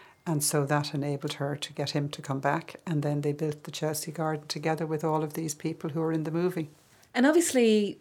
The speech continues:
Speaker 2: Mary and indeed Christy have gone on to do great things in their own life. I mean, what was fascinating watching it was that you actually filmed in Ethiopia, in Lalibela. What was that like? I mean, I know Lalibela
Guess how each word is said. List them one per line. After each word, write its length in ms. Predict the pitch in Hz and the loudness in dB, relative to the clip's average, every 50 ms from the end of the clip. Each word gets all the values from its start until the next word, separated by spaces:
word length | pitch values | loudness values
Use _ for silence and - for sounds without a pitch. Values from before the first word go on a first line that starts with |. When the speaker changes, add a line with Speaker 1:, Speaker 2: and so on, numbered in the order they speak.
| _ - | _ 2
Speaker 2:
Mary 560 | 208 202 202 208 208 208 208 208 196 196 - - | 4 6 8 8 6 6 6 6 4 4 4 4
and 100 | 190 202 | 4 4
indeed 220 | 208 190 196 185 | 6 6 6 4
Christy 340 | 190 - - 196 185 - 185 | 4 2 0 0 2 2 0
have 120 | 165 156 - | 0 0 0
gone 120 | 175 165 | 0 2
on 140 | 160 165 160 | 2 0 0
to 100 | - - | -2 0
do 140 | 170 160 156 | -2 0 0
great 280 | - 160 160 156 160 | 2 0 0 0 -2
things 240 | - 175 165 151 147 | -2 -2 -2 0 -2
in 120 | 160 151 | -2 0
their 100 | 151 151 | 2 2
own 200 | 151 151 151 151 | 2 2 2 2
life. 380 | 160 170 170 165 160 151 - - - - | 2 4 4 2 2 0 -2 -6 -4 0
I 60 | 185 | 2
mean, 180 | 180 175 180 | 2 4 4
what 140 | 180 190 - | 4 4 2
was 140 | - 175 - | 0 -2 0
fascinating 560 | - 214 220 220 - 233 226 208 196 180 170 | 2 4 4 4 4 2 2 4 2 2 2
watching 340 | 165 180 190 - - 190 175 | 2 2 2 0 0 0 0
it 160 | 160 147 - | 0 -2 0
was 200 | - 165 151 - | -2 -2 -2 0
that 300 | - 175 165 160 170 - | 0 0 0 0 0 0
you 180 | - 185 175 175 | 2 2 4 4
actually 260 | 170 175 - - 151 | 2 0 -2 -4 -4
filmed 640 | - - - 196 185 180 180 175 170 165 151 - - - - _ | -6 -2 2 4 6 6 6 6 4 4 2 0 -6 -12 -8 _
in 100 | - 160 | -2 0
Ethiopia, 600 | 156 147 151 - 165 156 151 151 - 143 139 - - | 0 -2 -2 -2 0 0 0 0 -2 -2 -2 -4 -4
in 120 | - 151 151 | -2 -2 0
Lalibela. 580 | 151 143 143 147 143 147 143 143 143 143 143 - - - - - - - - - _ - | 2 2 2 0 0 0 0 0 0 -2 -4 -6 -10 -18 -20 -20 -20 -20 -20 -20 _ -6
What 120 | 214 233 | -2 0
was 120 | 403 392 | 0 2
that 220 | - 202 214 208 - | 2 2 2 2 2
like? 240 | 180 151 147 147 165 | 2 2 2 2 2
I 40 | |
mean, 120 | 160 175 170 | 2 4 4
I 60 | 170 | 6
know 320 | 175 180 185 185 196 214 | 6 6 6 6 8 8
Lalibela 720 | 214 190 175 170 185 202 220 196 185 170 165 165 165 165 | 6 6 6 4 4 4 4 4 4 4 4 4 2 0